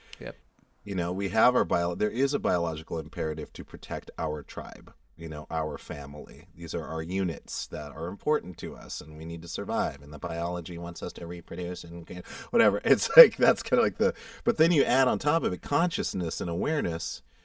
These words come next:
Speaker 2: and then you get into a, a crazy mess of trouble, because now we have this ability to choose what we'd like, how we'd like to be, um, who we'd like to be,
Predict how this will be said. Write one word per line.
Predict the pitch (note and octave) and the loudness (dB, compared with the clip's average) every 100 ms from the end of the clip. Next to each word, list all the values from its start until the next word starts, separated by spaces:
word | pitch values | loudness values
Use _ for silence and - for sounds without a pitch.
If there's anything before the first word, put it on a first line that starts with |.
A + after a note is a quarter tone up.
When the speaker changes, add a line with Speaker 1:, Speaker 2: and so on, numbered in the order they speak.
| - - - _ - G#3 | -20 -20 -20 _ -10 0
Speaker 2:
and | G3+ G3 G3 F#3+ | 2 4 2 2
then | D3+ | 0
you | - | 0
get | - A#3 | 2 0
into | A2+ B2+ A#2+ | 0 0 2
a, | A#2+ | 2
a | - | -2
crazy | - A#2 B2 | -2 -2 -2
mess | A#2+ A#2 - | -4 -4 -6
of | F#2+ | -6
trouble, | C#3 D3+ F#2 | -4 -2 -2
because | E2+ G2 E2+ - | 0 0 0 0
now | F#2+ A2+ | -2 -2
we | B2 G2+ | 0 0
have | G2 F2+ | 0 -2
this | F2+ E2+ - - - _ - - - - _ _ _ - | 0 0 -2 -8 -12 _ -20 -20 -20 -20 _ _ _ -8
ability | F2+ G2 G#2 G#2+ F#2+ | 2 4 6 4 2
to | E2+ | 0
choose | - C3 A#2+ F2 E2 - - _ _ _ | -2 0 2 0 -4 -6 -14 _ _ _
what | F2 F#2+ | 0 0
we'd | F#2 F2+ E2+ | 0 -2 0
like, | E2 E2 - - - | -2 -4 -10 -20 -6
how | A2+ A2+ | 0 2
we'd | G2+ | 2
like | E2+ D#2+ | -4 -6
to | - | -10
be, | D#2 C#2+ E2 - - F#2+ - - | -14 -14 -18 -20 -20 -20 -20 -8
um, | F2 D#2 D2+ - | -4 -4 -6 -2
who | C3 | 0
we'd | C#3+ G#2 | 2 0
like | C2+ C#2 | -6 -12
to | - | -16
be, | - - | -16 -18